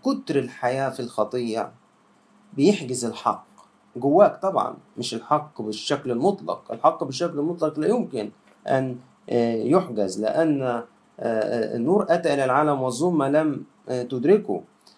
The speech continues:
ف-، لكن بيحجزه جوايا أنا. لما أفضل عايش في الخطية وأشرب الإثم كالماء،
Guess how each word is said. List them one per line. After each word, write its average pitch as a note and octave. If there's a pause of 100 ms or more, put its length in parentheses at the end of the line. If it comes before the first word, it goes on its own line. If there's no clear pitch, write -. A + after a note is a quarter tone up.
(240)
ف-، A2+
لكن C3+
بيحجزه D#3+
جوايا F3+
أنا. C#3 (640)
لما A#2
أفضل E3+
عايش E3+
في -
الخطية B2 (120)
وأشرب E3+
الإثم E3+
كالماء، D3